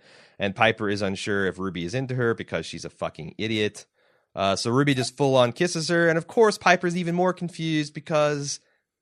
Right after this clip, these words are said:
again, she's an idiot with a high school's, schooler's sense of how the world and relationships work. And Jesus, gross.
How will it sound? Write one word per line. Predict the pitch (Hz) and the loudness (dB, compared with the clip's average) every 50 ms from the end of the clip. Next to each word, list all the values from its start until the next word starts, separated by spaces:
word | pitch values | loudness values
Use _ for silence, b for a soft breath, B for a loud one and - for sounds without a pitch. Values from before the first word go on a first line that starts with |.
| _ | _
again, | - 151 147 139 151 165 156 156 147 | -2 -2 0 2 2 4 4 4 2
she's | 135 - 143 131 135 | 0 0 -2 -2 -2
an | 135 87 | 0 0
idiot | 127 135 127 131 127 110 | 0 2 2 2 2 2
with | 110 113 - | 2 2 0
a | 107 104 | 0 0
high | - 120 117 | 2 2 0
school's, | 113 - - - 113 110 107 107 104 104 101 101 101 - - _ _ _ _ _ _ _ _ - | 0 -2 -4 -6 -4 -4 -2 -2 -2 -2 -2 -4 -6 -10 -14 _ _ _ _ _ _ _ _ -16
schooler's | - - - - - - 127 117 110 110 107 104 104 98 | -12 -10 -10 -10 -8 -6 -4 -2 0 0 0 0 -2 -2
sense | - - 117 107 104 101 95 | -2 -2 -2 -2 -4 -4 -8
of | 98 92 | -8 -4
how | 101 98 95 | -2 0 0
the | 92 95 | 0 -2
world | 87 92 95 92 92 92 92 85 | -4 -2 -2 -2 -2 -4 -4 -6
and | - 82 90 | -6 -8 -6
relationships | 87 92 90 85 85 - - 82 - - 82 - - | -6 -4 -4 -4 -6 -6 -10 -10 -8 -8 -10 -8 -8
work. | 85 82 80 80 80 76 - - _ b b b b b b b | -6 -6 -4 -4 -6 -6 -10 -14 _ b b b b b b b
And | b 90 92 92 90 87 90 85 | b -6 -4 -4 -4 -6 -6 -8
Jesus, | 80 85 95 98 98 95 92 82 80 80 78 78 - - - | -10 -10 -8 -6 -4 -4 -4 -6 -6 -8 -8 -8 -10 -12 -10
gross. | - 90 82 78 78 76 71 69 - - - - | -8 -6 -4 -4 -2 -4 -4 -6 -8 -8 -10 -12